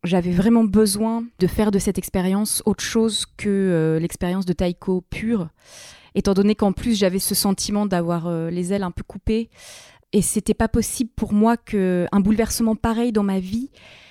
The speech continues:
soit suivi de quelque chose de, de pas aussi bouleversant. Et donc, je me suis dit, « Qu'est-ce que je peux faire ? Qu'est-ce que je peux faire ? » Eh ben, je vais écrire. Et donc, ce livre était, euh, fondamental. Et d'ailleurs, le jour, c'était fou, le jour où j'ai, euh,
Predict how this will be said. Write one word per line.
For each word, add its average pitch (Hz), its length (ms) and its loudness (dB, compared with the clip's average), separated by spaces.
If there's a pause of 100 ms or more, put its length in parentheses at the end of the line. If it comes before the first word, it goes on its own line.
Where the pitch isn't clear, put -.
(320)
soit 220 240 0
suivi 214 420 -2
de 196 100 -2
quelque - 220 -6
chose 233 300 0
de, 180 680 -4
de 185 80 -2
pas 214 200 2
aussi 208 260 -2
bouleversant. 196 560 0 (640)
Et 175 160 4
donc, 214 260 4
je 220 140 2
me 196 40 4
suis - 120 -4
dit, « 208 100 -4
Qu'est-ce 226 140 2
que 214 80 2
je - 40 -10
peux 208 80 2
faire ? 220 160 0
Qu'est-ce - 140 -8
que 202 80 -4
je - 60 -10
peux 185 80 -10
faire ? » 214 360 -6 (640)
Eh 202 60 -6
ben, 220 100 2
je 214 80 -2
vais 214 80 4
écrire. - 460 -6 (1080)
Et 226 100 4
donc, 240 220 4
ce - 180 2
livre 220 380 6
était, 233 400 4
euh, 180 60 2
fondamental. 220 720 2
Et 202 60 2
d'ailleurs, 214 320 4
le 214 100 6
jour, 254 440 2
c'était 202 280 0
fou, 285 300 -2
le 220 140 4
jour 269 200 0
où 233 60 0
j'ai, 185 300 0
euh, 165 180 -4